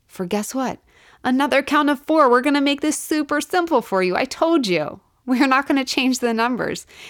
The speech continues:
There are different ways you can do, like, I,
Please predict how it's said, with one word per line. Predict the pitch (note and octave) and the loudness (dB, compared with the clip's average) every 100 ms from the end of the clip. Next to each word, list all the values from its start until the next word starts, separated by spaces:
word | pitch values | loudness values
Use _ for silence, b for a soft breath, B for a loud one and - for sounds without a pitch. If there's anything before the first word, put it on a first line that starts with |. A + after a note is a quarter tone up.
| B | B
There | A3+ A3+ | 0 4
are | G#3+ B3+ | 6 6
different | B3+ C4+ - | 4 0 0
ways | G#3+ A#3+ F#3 F3+ | 2 4 2 0
you | F#3 | -4
can | G#3 F#3 | -4 0
do, | G3 G3 | 0 2
like, | F3+ F3 E3 - | 0 -2 -6 -6
I, | F#3 | -4